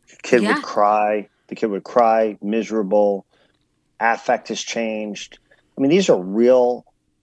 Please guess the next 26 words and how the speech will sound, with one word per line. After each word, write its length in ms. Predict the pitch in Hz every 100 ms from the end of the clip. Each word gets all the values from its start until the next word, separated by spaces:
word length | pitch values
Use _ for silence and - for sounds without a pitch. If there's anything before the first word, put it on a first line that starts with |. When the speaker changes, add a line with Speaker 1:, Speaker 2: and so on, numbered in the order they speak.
| _ _ _ _
Speaker 1:
uh, 140 | 113 -
and, 440 | 120 113 120 113
and 160 | - 120
that's 160 | 139 -
just 180 | 143
one 160 | 127 127
example. 640 | 110 107 135 147 160 - -
Uh, 40 | 113
you 160 | 120
know, 220 | 95 85 - _ _ _ _ _ _
<sighs> 1700 | - 50 - - - - - _ _ _ _ _ _ _ _ _ _
I 120 | 110 95
don't 100 | 78
know. 120 | - -
I 60 | 117
just 220 | 113 117
Speaker 2:
Yeah, 240 | 226 233
Speaker 1:
think 120 | 185 98
Speaker 2:
it's, 160 | 92
Speaker 1:
that 40 | - 240
Speaker 2:
it's, 280 | 226 - -
I 80 | 240
think 280 | 302 285 233
we're 160 | 247
gonna 140 | 220 214
s-, 680 | 196 - - - - -